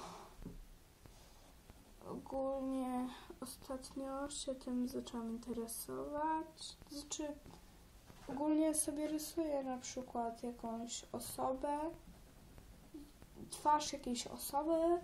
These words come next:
na przykład i potem myślę, co to mogłoby być, to, no,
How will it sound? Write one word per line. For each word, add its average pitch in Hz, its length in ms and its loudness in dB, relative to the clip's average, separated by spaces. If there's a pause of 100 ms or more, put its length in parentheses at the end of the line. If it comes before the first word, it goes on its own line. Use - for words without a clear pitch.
(280)
na 269 60 -2
przykład 285 520 4 (520)
i 262 80 2
potem 262 300 2
myślę, 285 540 4 (220)
co - 180 2
to 311 140 4
mogłoby 254 520 6
być, 214 340 4
to, 220 140 4
no, 214 240 6